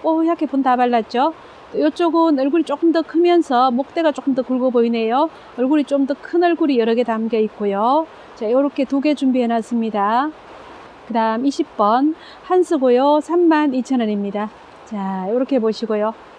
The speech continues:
자, 입장 끝에 붉은 라인 들어가 있고요. 입장 아래쪽이 통통하게 돼 있습니다. 자, 요거 N본에 담아놨고요. 그다음 이십일 번 마리아고요. 이만 원입니다.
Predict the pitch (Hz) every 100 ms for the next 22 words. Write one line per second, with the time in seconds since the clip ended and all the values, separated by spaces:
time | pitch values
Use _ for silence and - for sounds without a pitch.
0 | - 247 285 - 302 320 - 277 294 285
1 | 294 269 240 247 233 226 226 247 - 220
2 | 202 233 294 330 - - 294 - 285 247
3 | 269 277 311 294 311 349 359 370 359 320
4 | 262 233 214 240 220 226 277 320 - -
5 | - - 214 233 240 - 339 320 277 254
6 | 285 285 240 220 220 - 226 196 208 254
7 | 320 330 - - - - - - - -
8 | 214 214 208 214 254 269 277 269 262 240
9 | 214 247 226 233 320 285 254 254 277 285
10 | 262 277 262 226 214 208 196